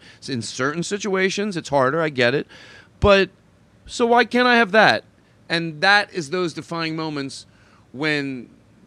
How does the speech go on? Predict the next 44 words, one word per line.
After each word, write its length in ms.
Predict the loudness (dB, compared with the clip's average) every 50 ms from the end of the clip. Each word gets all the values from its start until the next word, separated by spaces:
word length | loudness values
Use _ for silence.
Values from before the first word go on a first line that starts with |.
| _ _ _ _ _
things 280 | -4 -2 -2 -2 -4 -6
happen 400 | -2 0 0 0 0 -2 -6 -4
and 320 | -4 -6 -6 -6 -6 -6
they, 180 | -6 -6 -8 -8 -8
and 200 | -8 -8 -8 -8
that 120 | -10 -8
you 160 | -6 -6 -6
hear 180 | -4 -4 -4 -4
their 160 | -4 -4 -6
opinion. 580 | -6 -8 -8 -8 -8 -6 -6 -6 -8 -8 -12 -16 _ _ _ _ _ _ _ _ _ _
And 360 | -6 -6 -4 -6 -8 -10 -14 -14
certain 540 | -14 -12 -6 -2 -2 0 0 -2 -2 -4 -6
it 80 | -4 -4
was 160 | -4 -4 -2
why 180 | 0 2 2 2
I 40 |
didn't 200 | 2 0 0 -2
like 300 | -2 -2 -2 -2 -2 -2
it. 160 | -6 -6 -2 0
They 100 | 0 0
went 240 | 2 0 0 2
right 260 | 2 4 4 4 2 0
to 120 | -2 0
the, 280 | 2 2 2 4 2 2
"Oh, 320 | 2 2 2 4 4 2 2
the, 420 | 0 0 -2 -2 -4 -6 -8 -10
the, 200 | -10 -8 -10 -6
the 120 | -4 -4 -4
rioting. 640 | -2 -2 0 2 2 2 2 2 2 0 0 0
Oh, 360 | 2 4 6 6 8 8 8
I 120 | 8 8 6
knew, 240 | 6 2 2 0 -2
I 80 | -2
knew 100 | 0 2
already 360 | 2 2 4 4 4 4 4 2
where 100 | 2 0
they 80 | 0
were 140 | 0 0 0
going 240 | 0 -2 -2 -2 -4
if 80 | -4
that's 200 | -4 -6 -6 -6
where 100 | -6 -4
they 120 | -4 -4 0
led." 340 | 0 2 2 2 0 -2